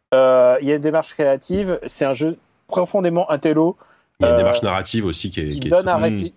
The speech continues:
Speaker 2: géniale.
Speaker 1: donne à réfléchir sur la condition du joueur et sur ce qu'il fait, le pourquoi du comment, euh, qui s'interroge sur les racines même, euh, de, de ce que c'est, c'est-à-dire du jeu de plateforme et du jeu de puzzle.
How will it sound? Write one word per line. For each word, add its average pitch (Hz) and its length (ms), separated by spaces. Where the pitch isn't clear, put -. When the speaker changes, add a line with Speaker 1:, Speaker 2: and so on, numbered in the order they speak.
Speaker 2:
géniale. 82 220
Speaker 1:
donne 180 80
à 175 60
réfléchir 170 540
sur 156 240
la 139 100
condition 165 400
du 160 120
joueur 165 300
et 127 60
sur 135 180
ce - 160
qu'il 165 140
fait, 175 280
le 131 200
pourquoi 170 400
du 151 140
comment, 165 420
euh, 143 300
qui - 120
s'interroge 170 420
sur 160 120
les 139 120
racines 151 360
même, 160 240
euh, 123 240
de, 120 280
de 107 140
ce - 100
que 123 80
c'est, 127 180
c'est-à-dire 120 320
du 117 80
jeu 117 120
de 117 40
plateforme 156 540
et 120 40
du 113 120
jeu 123 100
de 123 40
puzzle. 127 260